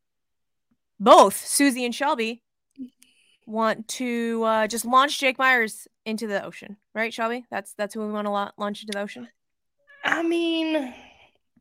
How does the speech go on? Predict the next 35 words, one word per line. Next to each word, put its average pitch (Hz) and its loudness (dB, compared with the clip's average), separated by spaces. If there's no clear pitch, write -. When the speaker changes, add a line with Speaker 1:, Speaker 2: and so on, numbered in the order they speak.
Speaker 2:
he's, 254 -2
uh, 220 4
has 226 0
not 226 2
impressed 220 -2
me 220 -2
for 214 -6
sure. 208 -2
But 214 -2
I, 392 6
I 339 2
wouldn't 466 2
go 269 4
that 226 6
far. 208 0
I 240 -6
just, 285 -10
I 254 -4
need 240 2
him 226 0
to 220 -2
go 208 -2
somewhere 208 -12
else - -16
now, 226 -16
this 247 -10
time. - -12
Speaker 1:
Oh, 240 4
okay. 185 -4
So, - -6
so 285 -4
you 294 0
are 277 6
in 285 -6
agreement 285 -6